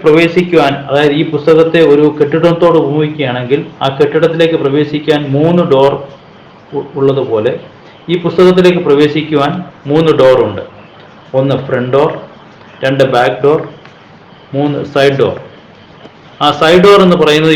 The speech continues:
യോഹന്നാൻ്റെ സുവിശേഷം പതിനാറാം അധ്യായം അതിൻ്റെ ഇരുപത്തി എട്ടാമത്തെ വാക്യമാണ്. യോഹന്നാൻ്റെ സുവിശേഷം പതിനാറാം അധ്യായം ഇരുപത്തിയെട്ടാം വാക്യം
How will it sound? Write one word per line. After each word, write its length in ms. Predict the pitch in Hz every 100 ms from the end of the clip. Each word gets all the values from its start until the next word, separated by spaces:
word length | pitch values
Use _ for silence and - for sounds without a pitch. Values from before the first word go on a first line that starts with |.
| 147
യോഹന്നാൻ്റെ 420 | 147 156 160 156
സുവിശേഷം 400 | 147 139 147 151 160
പതിനാറാം 480 | 127 135 147 151 143
അധ്യായം 340 | 117 120 123 156 - - - - - 131
അതിൻ്റെ 280 | 139 143 156 - 139
ഇരുപത്തി 400 | 156 160 156 - - - - 139
എട്ടാമത്തെ 420 | 151 156 151 135
വാക്യമാണ്. 440 | 113 - 120 104 101 113
യോഹന്നാൻ്റെ 400 | 120 131 135 135 135
സുവിശേഷം 340 | 127 127 135
പതിനാറാം 380 | 131 123 131 135 123
അധ്യായം 300 | 120 127 135 -
ഇരുപത്തിയെട്ടാം 560 | 120 135 135 123 139 135 117
വാക്യം 280 | 113 135